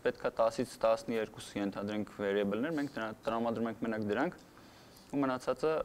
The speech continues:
ը, ուղղակի իգնոր ենք անում, այսինքն հավելյալ, ը,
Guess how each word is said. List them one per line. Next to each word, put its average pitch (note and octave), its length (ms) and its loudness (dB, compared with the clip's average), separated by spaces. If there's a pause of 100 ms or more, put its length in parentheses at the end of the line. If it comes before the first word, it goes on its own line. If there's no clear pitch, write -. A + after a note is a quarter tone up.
(300)
ը, G2+ 80 0 (760)
ուղղակի A#2+ 400 2
իգնոր G#2+ 240 2
ենք - 180 -6
անում, - 220 -8 (260)
այսինքն A2 400 -8
հավելյալ, G#2+ 400 0
ը, - 360 -8